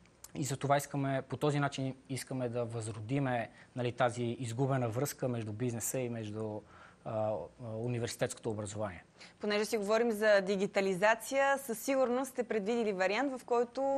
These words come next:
Speaker 2: не е нужно хората да идват физически в сградата на университета. А, какви са опциите и възможно ли е
Speaker 1: Да,
Speaker 2: действително това?
Speaker 1: а, опциите за участие в, а, като цяло в нашата програма са две. Наживо в зала, където ще се съберат, а, хора,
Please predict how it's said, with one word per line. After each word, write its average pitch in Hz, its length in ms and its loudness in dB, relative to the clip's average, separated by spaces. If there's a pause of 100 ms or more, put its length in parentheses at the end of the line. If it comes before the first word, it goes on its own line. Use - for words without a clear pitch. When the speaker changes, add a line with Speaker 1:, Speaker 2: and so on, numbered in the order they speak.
Speaker 2:
не 247 160 2
е 247 40 2
нужно 240 240 2
хората 226 400 0
да 202 100 0
идват 214 280 0
физически 214 640 -2
в 220 180 0
сградата 208 480 4
на 196 60 -2
университета. 185 920 0 (400)
А, 202 220 0
какви 208 320 -4
са 247 180 6
опциите 185 540 0
и 220 400 -4
възможно 185 360 2
ли 120 40 8
е 117 80 4
Speaker 1:
Да, - 40 -6
Speaker 2:
действително 123 380 -2
това? 120 140 2
Speaker 1:
а, 117 260 0 (340)
опциите 165 420 2
за 143 160 4
участие 131 520 2
в, 117 140 -2 (180)
а, 113 120 0
като - 200 -10
цяло 120 340 4
в - 80 -8
нашата 113 280 -4
програма 147 420 0
са - 140 -4
две. 127 340 0
Наживо 120 760 0
в - 200 -14
зала, 113 460 0
където 123 440 -2
ще - 160 -6
се - 100 -2
съберат, 117 560 -4
а, 113 160 0
хора, 120 440 -2